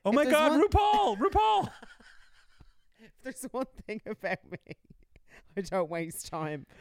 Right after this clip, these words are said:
Speaker 2: I'm not wasting my time if it's full of short kings. I'm sorry.
Speaker 1: Oh, but the strippers.
Speaker 2: What do you mean?
Speaker 1: You should have seen the strippers.
Speaker 2: Yeah, but they're, are they
Speaker 1: Okay,
Speaker 2: short?
Speaker 1: hold on. I'll,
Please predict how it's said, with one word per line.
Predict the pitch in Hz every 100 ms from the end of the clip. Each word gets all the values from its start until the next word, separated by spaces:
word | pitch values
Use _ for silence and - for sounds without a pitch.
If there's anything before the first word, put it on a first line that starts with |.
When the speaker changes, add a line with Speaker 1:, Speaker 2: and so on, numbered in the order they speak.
| 240 185
Speaker 2:
I'm | - 190
not | 196
wasting | 175 180 180
my | 180
time | 175 170 160
if |
it's | 151 -
full | 165
of | 156
short | 160 160
kings. | 170 147 139 -
I'm | 160
sorry. | 160 143 143 143 _ _
Speaker 1:
Oh, | 117 110 104
but | 92 113
the | 117
strippers. | - - 113 120 95 85 - - _ _ _ _ _ _ _ _ _ _ _ -
Speaker 2:
What | 220
do | 226
you |
mean? | 226
Speaker 1:
You | 202
should | 147
have | 107
seen | 110
the | 87
strippers. | - 101 98 80 - -
Speaker 2:
Yeah, | 233
but | -
they're, | 208
are | 190
they | 175
Speaker 1:
Okay, | 143 127
Speaker 2:
short? | 220
Speaker 1:
hold | 190 131
on. | 107
I'll, | 120 -